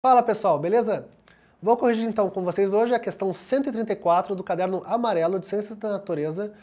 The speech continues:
do enem de dois mil e dezessete. Antes da gente começar, não esquece de seguir a gente nas nossas redes sociais e de ligar o sininho de notificação do YouTube, beleza? Vamos lá então. Questão cento e trinta e quatro. No manual fornecido pelo fabricante de uma ducha elétrica de duzentos e vinte volts,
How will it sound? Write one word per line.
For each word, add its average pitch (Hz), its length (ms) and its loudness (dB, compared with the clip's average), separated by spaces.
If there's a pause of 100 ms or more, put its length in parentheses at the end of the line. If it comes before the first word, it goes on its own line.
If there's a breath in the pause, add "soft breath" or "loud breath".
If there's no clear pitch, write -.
(200 loud breath)
do 165 200 -2
enem 208 200 2
de 208 80 -6
dois 196 120 0
mil 175 120 -2
e - 20 -4
dezessete. 170 580 -8 (600 soft breath)
Antes 226 160 -2
da 247 60 8
gente 233 180 2
começar, 226 380 0
não 247 100 -2
esquece 208 400 -2
de 202 60 -14
seguir 185 180 -2
a 185 60 0
gente 175 200 -6
nas 175 140 -4
nossas 165 240 -6
redes 202 220 -4
sociais 208 580 -2 (320 soft breath)
e 220 120 -6
de 226 100 -4
ligar 208 320 4
o 220 40 2
sininho 214 300 0
de 202 80 -2
notificação 202 540 -2
do 185 80 -2
YouTube, 160 340 -4
beleza? 185 460 -2 (840 soft breath)
Vamos 220 180 2
lá 190 140 4
então. - 240 -6 (1040)
Questão 202 240 0
cento 294 280 -2
e - 20 -6
trinta 240 220 -2
e 220 40 0
quatro. 131 360 -6 (640 soft breath)
No 202 100 -2
manual 233 320 2
fornecido 247 460 -4
pelo 156 160 -2
fabricante 156 480 -6
de 151 80 -8
uma 214 120 0
ducha 139 280 -4
elétrica 139 340 -4
de 151 160 -6
duzentos 151 420 -4
e 185 60 -2
vinte 151 240 -4
volts, 180 460 -4